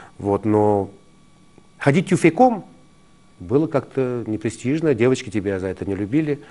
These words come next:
Вот. А сегодня, мне кажется, я когда иду по улицам, очень много людей, особенно молодежи, очень далёких от спорта.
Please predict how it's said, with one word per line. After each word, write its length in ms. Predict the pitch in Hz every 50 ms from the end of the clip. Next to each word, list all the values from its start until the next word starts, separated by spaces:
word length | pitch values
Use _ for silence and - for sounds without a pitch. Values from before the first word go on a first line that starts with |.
| - - - -
Вот. 340 | - - 98 101 98 98 - - - - - - - - - - -
А 300 | 90 95 104 104 98 98
сегодня, 800 | - - - 117 104 104 131 156 170 165 160 151 151 151 135 107
мне 260 | 95 104 101 104 98
кажется, 320 | - 110 113 107 - -
я 80 | 104 98
когда 240 | - 101 101 104 101
иду 160 | 90 107 98
по 120 | - 95
улицам, 540 | 95 104 131 160 147 139 156 - 135 120 131 - - - - - - - -
очень 280 | 107 101 - - 107 101
много 400 | 101 98 87 98 95 92 87 90
людей, 400 | 90 90 92 87 90 110 131 147
особенно 280 | 127 - - 92 95 92
молодежи, 420 | 92 92 95 92 113 135 151 143
очень 180 | 101 - - 98
далёких 420 | 101 95 104 107 - - - -
от 80 | 98 -
спорта. 540 | - - - 107 95 80 - - - 73